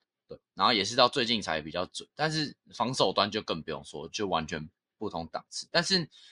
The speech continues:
你看领航员，其实他们在小白不在，关达佑不，呃，不，小白跟李家康不在的时候，他们还是有很多人员是可以跳出来的，他们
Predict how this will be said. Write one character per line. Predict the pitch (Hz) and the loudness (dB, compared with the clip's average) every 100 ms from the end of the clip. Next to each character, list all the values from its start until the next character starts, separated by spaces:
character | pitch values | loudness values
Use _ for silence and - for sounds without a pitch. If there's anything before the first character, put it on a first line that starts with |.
| _ | _
你 | 123 | -2
看 | 120 190 | 6 8
领 | 127 92 | 8 4
航 | 90 90 | -2 -4
员， | 87 90 | -4 -2
其 | 131 | -2
实 | 123 120 120 - - _ _ _ - | 0 -2 -2 -8 -20 _ _ _ 4
他 | 214 | 6
们 | 170 | 8
在 | 135 156 | 8 8
小 | - 92 | 8 6
白 | 90 85 82 | 6 4 2
不 | 95 | -2
在， | - 101 80 _ _ | 0 0 0 _ _
关 | - 127 | 0 2
达 | 120 101 | 6 6
佑 | 98 | 4
不， | 87 80 | -4 -4
呃， | 107 | 0
不， | 104 98 - - | 4 4 2 2
小 | 107 | 6
白 | 113 117 | 6 6
跟 | 147 | 2
李 | 131 | 2
家 | 92 104 | 6 6
康 | 120 107 | 6 0
不 | - 85 | -4 -2
在 | 101 85 | 0 0
的 | 82 | -2
时 | - 80 | -8 -8
候， | 90 - _ _ | -12 -14 _ _
他 | 202 | 2
们 | 202 | 8
还 | 127 | 8
是 | 123 156 | 6 2
有 | 104 - - - - | 2 0 -8 -12 -6
很 | 107 | -2
多 | 92 123 127 - | 0 0 -2 -2
人 | 101 95 95 | 0 0 0
员 | 87 | -4
是 | - 117 | -4 -6
可 | 104 | -6
以 | 73 | -6
跳 | - 92 80 | -2 -2 -2
出 | - 80 | -6 -6
来 | 65 - | -6 -8
的， | _ _ _ | _ _ _
他 | 170 | 4
们 | 190 175 139 | 4 4 0